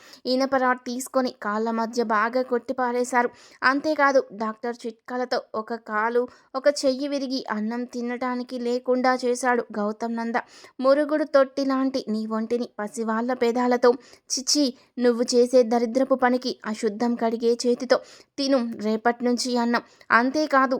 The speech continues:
అంటూ మూతి మీద ఇనపరాడుతో ఎదరపళ్ళు రాలిపోయేలాగా గట్టిగా కొట్టాడు గౌతమ్ నంద. "ఈ దరిద్రపు నాలికతో పసివాళ్ళ పరమ నికృష్టువిడరా నువ్వు. నువ్వు చేసిన ఆ పనులకు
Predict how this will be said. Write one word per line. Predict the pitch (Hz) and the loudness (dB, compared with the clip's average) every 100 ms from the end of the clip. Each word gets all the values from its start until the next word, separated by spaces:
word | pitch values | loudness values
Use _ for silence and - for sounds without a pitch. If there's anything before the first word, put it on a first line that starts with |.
| - | -4
అంటూ | 214 220 220 220 | -6 -4 -4 -2
మూతి | 214 233 254 | -2 -4 -2
మీద | 247 247 240 233 | -2 0 0 -2
ఇనపరాడుతో | 214 220 247 240 240 233 240 247 - - - | -4 -2 -2 0 0 2 4 2 -2 -16 0
ఎదరపళ్ళు | 247 262 302 294 277 269 | 2 4 4 2 4 4
రాలిపోయేలాగా | 254 240 262 262 254 254 247 247 - | 4 2 2 0 0 0 0 0 -2
గట్టిగా | 220 208 _ 214 226 | -2 -2 _ -6 -6
కొట్టాడు | 226 226 226 226 226 226 | -4 -6 -4 -2 -2 -2
గౌతమ్ | 226 233 240 233 | -2 -4 -4 -4
నంద. | 233 233 - - - - | -2 0 0 -4 -20 -8
"ఈ | 269 294 | -2 2
దరిద్రపు | 247 247 254 302 294 | 2 2 2 0 2
నాలికతో | 269 247 262 277 277 269 269 _ | 0 0 0 0 2 2 0 _
పసివాళ్ళ | 208 220 254 254 262 269 | -6 -4 -4 -2 0 -2
పరమ | 269 240 254 262 | 0 0 0 0
నికృష్టువిడరా | 240 - 262 262 277 262 254 247 240 240 - - - | -2 -4 -8 -6 -4 -2 2 4 4 2 -4 -20 -10
నువ్వు. | 240 240 214 240 233 _ _ | -4 -2 2 0 0 _ _
నువ్వు | 254 254 240 | -4 -2 -2
చేసిన | 277 269 277 294 | 0 2 2 2
ఆ | 311 294 | 2 2
పనులకు | 277 262 285 285 | 2 2 2 0